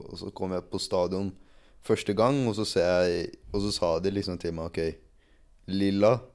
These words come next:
ehm, det er ikke bra, for det er Anderlecht, det er vår andre rival, og så er det Cercle Brugge da, grønn og svart." Og så, og så kom jeg på stadion, og så ser jeg halve hø-, høyre siden av stadion er grønn og s-, og svart, og jeg skjønner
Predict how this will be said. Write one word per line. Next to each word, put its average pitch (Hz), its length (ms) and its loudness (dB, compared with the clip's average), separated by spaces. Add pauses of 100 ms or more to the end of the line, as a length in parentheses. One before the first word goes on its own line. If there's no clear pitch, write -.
(300)
ehm, 87 580 -2 (100)
det 92 60 0
er 95 160 4
ikke 90 160 -8
bra, 90 100 2
for - 120 -6
det 87 100 4
er 82 140 4
Anderlecht, 87 460 -2
det 87 100 2
er 80 120 6
vår 82 240 2
andre 82 340 -2
rival, 95 400 0
og 90 60 -4
så 92 120 0
er 87 60 2
det 90 80 -2
Cercle 87 340 -4
Brugge 85 340 -6
da, 80 160 -2
grønn 82 340 -2 (380)
og 80 240 -2
svart." - 360 -10
Og - 80 -10
så, 90 220 -4
og 90 80 -4
så 95 140 -4
kom 85 200 -10
jeg 82 140 -8
på - 80 -16
stadion, 85 460 2
og 90 80 0
så - 140 -4
ser 78 360 2
jeg - 20 -14 (600)
halve 76 500 0 (100)
hø-, 95 260 -2
høyre 82 300 -2
siden 85 320 -4
av 85 60 -2
stadion 82 360 0
er 85 120 2
grønn 90 400 0
og 98 120 0
s-, - 120 -4
og 95 120 -2
svart, 104 240 2
og 98 120 8
jeg - 80 4
skjønner 92 280 -2